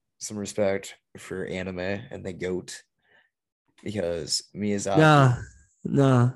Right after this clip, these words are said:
Speaker 2: I, Iron Giant,
Speaker 1: Hmm.
Speaker 2: anything past that, the man's not cultured in that realm.
Speaker 1: Have you
Speaker 2: Not
Speaker 1: guys
Speaker 2: at
Speaker 1: ever,
Speaker 2: all.
Speaker 1: have you guys ever seen St-, uh, Spirited Away?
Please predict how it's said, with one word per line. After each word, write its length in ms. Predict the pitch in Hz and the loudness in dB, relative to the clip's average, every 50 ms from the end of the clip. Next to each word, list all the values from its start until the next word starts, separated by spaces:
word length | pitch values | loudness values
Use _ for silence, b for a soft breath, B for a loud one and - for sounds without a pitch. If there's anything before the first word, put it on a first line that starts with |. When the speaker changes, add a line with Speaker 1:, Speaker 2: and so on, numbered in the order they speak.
| - - | -2 0
Speaker 2:
I, 140 | - 147 | 2 2
Iron 500 | 139 92 78 - - 131 151 151 143 139 131 | 2 0 -2 -4 0 2 4 4 4 4 4
Giant, 520 | 131 139 139 139 131 131 131 87 85 95 | 4 4 4 2 2 0 -2 -4 -8 -8
Speaker 1:
Hmm. 60 | - | -4
Speaker 2:
anything 360 | 135 147 151 139 - 147 143 131 | -4 -2 -2 -2 -2 -4 -2 0
past 320 | - 139 139 135 - - | 0 0 0 -2 -2 -2
that, 260 | 135 135 135 127 - - _ _ _ _ _ _ _ | -2 -2 -2 -4 -8 -12 _ _ _ _ _ _ _
the 100 | 123 135 | -12 -8
man's 240 | 135 135 135 127 123 | -6 -6 -6 -4 -4
not 180 | 117 120 117 - | -6 -6 -6 -8
cultured 420 | - 127 123 117 - - 123 120 | -8 -6 -6 -6 -8 -10 -10 -10
in 80 | 120 120 | -10 -10
that 180 | 117 117 117 - | -12 -12 -10 -8
realm. 360 | 117 117 117 110 120 135 - _ _ _ _ | -8 -6 -6 -8 -12 -14 -18 _ _ _ _
Speaker 1:
Have 120 | 107 104 113 | -10 -6 -2
you 100 | 113 117 | 0 2
Speaker 2:
Not 60 | - 139 | 4 4
Speaker 1:
guys 80 | 139 135 | 4 4
Speaker 2:
at 60 | 127 | 4
Speaker 1:
ever, 80 | 120 | 2
Speaker 2:
all. 240 | 120 117 110 117 143 - _ _ _ | 0 -2 -4 -8 -12 -16 _ _ _
Speaker 1:
have 180 | - - 107 | -18 -12 -12
you 60 | 110 101 | -6 -4
guys 260 | 113 120 120 - 101 | -2 -2 -2 -2 -2
ever 160 | 101 98 104 | -4 -6 -6
seen 400 | - - - 98 92 95 107 104 | -8 -8 -8 -10 -10 -10 -8 -6
St-, 340 | - - - - - 90 - - | -6 -8 -8 -8 -12 -12 -10 -6
uh, 220 | - 80 85 - - | -6 -6 -6 -4 -4
Spirited 520 | - - - - 101 92 95 95 101 92 92 | -4 -4 -2 -2 -2 -2 0 -2 -2 -4 -4
Away? 440 | 82 76 65 71 78 85 110 120 | -6 -6 -6 -6 -4 -4 -6 -6